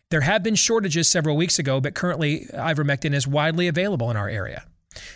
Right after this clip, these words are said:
I spoke with a pharmacist at a local chain and asked why he would not fill the med. He stated that corporate sent the letter to them from C D C, F D A, and A M A, which doesn't recommend the use of it for covid nineteen. So I asked them, 'Is corporate telling you not to fill this?' He said,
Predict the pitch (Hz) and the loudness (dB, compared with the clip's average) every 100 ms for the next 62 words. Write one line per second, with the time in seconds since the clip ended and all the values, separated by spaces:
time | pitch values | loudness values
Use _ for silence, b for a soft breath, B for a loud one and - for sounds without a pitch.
0 | B 131 156 - 190 175 156 - 185 185 | B 0 2 4 2 2 0 2 2 2
1 | 160 170 160 147 160 170 170 - 135 139 | 2 2 2 2 2 0 -2 -2 -2 -2
2 | 143 139 - 135 139 151 135 139 - - | -2 -2 0 0 2 2 2 0 -2 -2
3 | 147 131 143 156 113 110 _ _ _ _ | -2 0 2 2 0 -4 _ _ _ _
4 | 190 180 202 190 160 151 - 208 214 - | 0 2 4 4 2 0 0 2 2 0
5 | 202 202 185 196 185 165 151 147 143 - | 0 2 4 4 2 2 0 0 2 2
6 | 180 170 160 175 175 165 - 156 147 - | 2 2 2 2 0 -2 0 0 0 0
7 | 160 143 160 139 135 B B B 165 - | 0 2 2 2 0 B B B 0 2
8 | 180 180 185 180 190 170 190 170 180 233 | 2 2 2 0 2 2 4 2 2 2
9 | - 143 151 160 - 139 139 139 139 190 | 2 0 0 -2 0 0 2 0 0 0
10 | 156 - - _ _ _ _ _ - 180 | -2 -6 -16 _ _ _ _ _ 0 4
11 | 165 151 120 - 139 180 - 170 - 185 | 4 4 2 0 -2 -4 -2 -2 0 0
12 | 170 185 - - 190 185 156 147 - 147 | 0 0 -2 -2 0 2 2 0 0 0
13 | 139 147 160 - 185 127 82 - - 143 | 0 0 -2 0 -2 -2 -2 -2 0 2
14 | - 113 151 | 2 0 -2